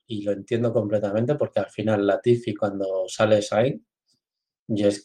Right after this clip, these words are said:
a ver, es que yo también tengo otra filosofía de banderas azules también, es que estoy mezclado aquí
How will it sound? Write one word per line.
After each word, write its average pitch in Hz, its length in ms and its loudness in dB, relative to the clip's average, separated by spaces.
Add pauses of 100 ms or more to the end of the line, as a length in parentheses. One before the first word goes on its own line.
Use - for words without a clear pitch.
a 98 100 2
ver, 101 200 8
es - 420 -10
que 104 340 6
yo 113 140 6
también 113 320 6
tengo 113 200 4
otra 104 200 2
filosofía 101 640 -2
de 95 160 -2
banderas 92 420 -6
azules - 320 -12
también, 90 300 -8
es 85 80 -8
que - 80 -6
estoy 95 240 -6
mezclado 92 380 0
aquí 90 340 -2